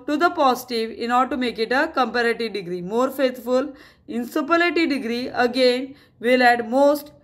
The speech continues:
to a positive degree in order to make it a superlative degree. Most faithful.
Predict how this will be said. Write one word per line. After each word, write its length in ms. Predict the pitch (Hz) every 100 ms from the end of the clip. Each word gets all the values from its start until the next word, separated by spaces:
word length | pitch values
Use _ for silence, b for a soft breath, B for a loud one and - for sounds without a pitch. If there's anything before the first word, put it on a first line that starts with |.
| b b b b _ _ _
to 80 | 320
a 40 | 359
positive 520 | 349 262 247 269 247
degree 500 | 233 202 214 226 -
in 80 | 226
order 200 | 247 254
to 60 |
make 200 | 254 226
it 120 | 220 240
a 120 | 311
superlative 640 | 320 262 247 233 226 226
degree. 300 | 196 175 175
Most 580 | 175 180 240 277 285 -
faithful. 540 | - 247 220 - 175